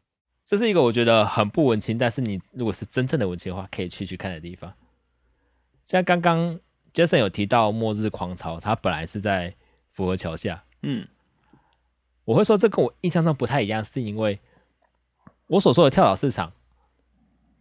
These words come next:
Speaker 1: 比较不是你们一般印象中可能公馆啊，或是哪边的旧日盛典啊这种
Speaker 2: 嗯。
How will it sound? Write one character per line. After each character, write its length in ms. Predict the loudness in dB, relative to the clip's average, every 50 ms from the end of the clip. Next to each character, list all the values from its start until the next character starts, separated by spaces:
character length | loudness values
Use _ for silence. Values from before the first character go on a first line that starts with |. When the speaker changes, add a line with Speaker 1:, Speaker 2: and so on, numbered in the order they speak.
| _ _ _ _
Speaker 1:
比 100 | 0 2
较 120 | 2 2
不 180 | 2 0 -2 -2
是 360 | 0 2 4 4 4 4 2
你 100 | 0 -2
们 140 | -4 -4 -6
一 40 | -6
般 240 | -2 0 0 0 0
印 100 | -2 -4
象 200 | -2 -2 -2 0
中 180 | 0 -2 -2 -2
可 120 | -4 -6
能 180 | -6 -6 -8 -8
公 260 | -6 -6 -6 -6 -6
馆 300 | -6 -6 -6 -6 -6 -8
啊， 160 | -12 -12 -10
或 100 | -10 -10
是 180 | -8 -6 -6 -6 -6 -6 -8 -12 _ -10
哪 180 | -6 -6 -6
边 180 | -4 -6 -6 -8
的 80 | -6
旧 180 | -6 -4 -4 -4
日 100 | -4 -4
盛 180 | -4 -6 -6 -4
典 140 | -6 -8
啊 80 | -8 -8
这 40 | -8 -8
种 140 | -8 -8 -12 -18 _ _ _ _ _
Speaker 2:
嗯。 260 | -2 0 0 0 -2